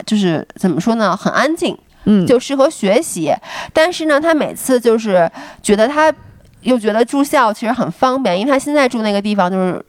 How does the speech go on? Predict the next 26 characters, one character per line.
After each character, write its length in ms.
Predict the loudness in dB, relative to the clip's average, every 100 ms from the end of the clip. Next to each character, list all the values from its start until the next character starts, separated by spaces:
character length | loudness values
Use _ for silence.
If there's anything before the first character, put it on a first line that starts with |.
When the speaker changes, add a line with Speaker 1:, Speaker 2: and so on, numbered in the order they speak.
| -2
Speaker 1:
周 120 | 0
围 140 | 2 0
啥 200 | 0 -2
都 100 | -2
没 220 | 0 2
有。 120 | 0 -2 -4 -2
Speaker 2:
嗯。 460 | 2 4 4 4 2
Speaker 1:
然 120 | 2
后 100 | 2
呢， 180 | 2 0
他 180 | 0
就 100 | 0 0
现 200 | -2 -2
在 160 | 0
就 60 | 0
是 160 | 0 -2
很， 400 | 0 -2 -4 -10 -6
很 180 | -2 -2
疲 320 | -4 -4 0
惫， 300 | 2 2 2
因 160 | 0 -2
为 60 |
他 160 | 0 2
就 120 | 2
觉 220 | 4 2
得 160 | 2 0